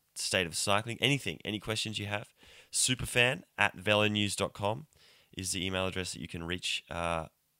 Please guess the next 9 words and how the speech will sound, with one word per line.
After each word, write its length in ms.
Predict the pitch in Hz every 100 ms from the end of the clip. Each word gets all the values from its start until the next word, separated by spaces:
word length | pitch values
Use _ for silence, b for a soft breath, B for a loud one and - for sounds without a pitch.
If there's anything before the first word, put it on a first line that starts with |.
| _ -
Bobby 220 | 90 90
or 80 | 87
myself 420 | 82 82 90 87 -
at. 220 | 101 - _ b b b
Um, 300 | - 104 104 -
also, 280 | 123 127
get 220 | 117 123 110
at 160 | 110
us 220 | 107 -